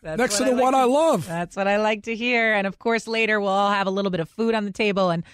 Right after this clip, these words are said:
Speaker 2: That's what makes me really
Speaker 1: hopefully
Speaker 2: happy.
Speaker 1: have a lot to eat. I know. I'm, I'm looking forward to that. So we're asking Keyshawn, J. Will, and Zubin Nation to describe an N F L team using a Thanksgiving dish. At, at Chris Marcan.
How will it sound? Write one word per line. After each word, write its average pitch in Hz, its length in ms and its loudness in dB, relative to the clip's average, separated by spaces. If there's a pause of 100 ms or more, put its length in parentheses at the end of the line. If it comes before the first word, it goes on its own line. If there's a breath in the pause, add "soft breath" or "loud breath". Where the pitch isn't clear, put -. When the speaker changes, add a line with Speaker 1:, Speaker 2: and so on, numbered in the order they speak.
(220 loud breath)
Speaker 2:
That's 156 280 0
what 147 120 2
makes 196 180 2
me 147 60 -2
really 135 240 2
Speaker 1:
hopefully - 120 2
Speaker 2:
happy. 190 100 2
Speaker 1:
have 190 220 0
a 175 60 0
lot 175 280 0
to - 140 -10
eat. 160 180 -2
I 151 100 -4
know. 156 160 -4
I'm, 147 260 -6
I'm 156 320 -4 (360)
looking 170 240 -2
forward 160 240 -4
to 156 60 -4
that. 151 180 -4 (280 loud breath)
So 254 140 -2
we're 285 180 2
asking 262 380 -2
Keyshawn, 233 400 -2
J. 220 160 0
Will, 214 140 2
and 190 100 0
Zubin 202 220 -2
Nation 196 300 0
to 190 60 -2
describe 240 560 -2
an 302 100 0
N 233 140 -2
F 240 140 -2
L 214 100 0
team 208 280 -2
using 190 240 -2
a 180 40 -2
Thanksgiving 180 560 -2
dish. 147 240 -2 (120)
At, 220 240 -2 (100)
at 202 300 -4
Chris - 260 -4
Marcan. 180 480 -2